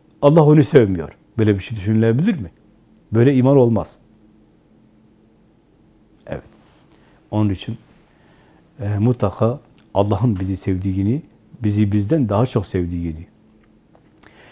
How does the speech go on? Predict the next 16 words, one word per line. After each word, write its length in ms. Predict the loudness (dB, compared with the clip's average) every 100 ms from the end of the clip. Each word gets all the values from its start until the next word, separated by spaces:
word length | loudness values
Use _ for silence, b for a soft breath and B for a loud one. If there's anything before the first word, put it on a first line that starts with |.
| b b
Eğer 240 | -2 2 2
iş 240 | 2 0
bize 200 | 0 2
kalırsa 640 | 2 2 2 0 0 -6 -6 _ _ _ _ _ _ _ -4
biz 100 | -2
kendimizi 500 | 0 2 2 2 0
ateşe 380 | 2 0 2
atarız. 500 | 0 0 -6 -8 -12 -20 -20 _ _
Ama 240 | -2 2 4
o 140 | 2
buna 160 | 2 0
müsaade 480 | -2 -2 0 0 0
etmiyor. 440 | -6 -14 -16 -18 _ _ _ _ _ _ _ _ b b b b
Her 180 | 2 2
seferinde 760 | 4 -2 0 0 0 0 -2 -4 _ _ _ -12
rahmetiyle 640 | -4 0 0 2 2 2 -6